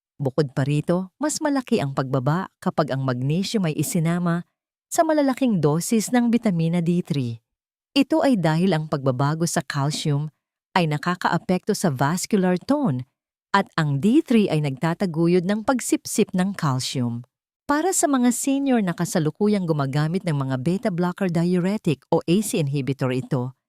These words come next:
ay maaring mabilis na maging mapanganib. Ang presyo ng dugo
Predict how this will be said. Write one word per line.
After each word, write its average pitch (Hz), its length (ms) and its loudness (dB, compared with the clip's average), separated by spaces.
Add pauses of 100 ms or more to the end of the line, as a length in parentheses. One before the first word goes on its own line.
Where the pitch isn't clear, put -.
(300)
ay 202 80 2
maaring 165 560 -2
mabilis 160 560 -2
na 202 80 0
maging 151 320 -2
mapanganib. 131 720 -2 (720)
Ang 131 240 -2
presyo 147 400 -2
ng 135 240 -4
dugo 143 320 -2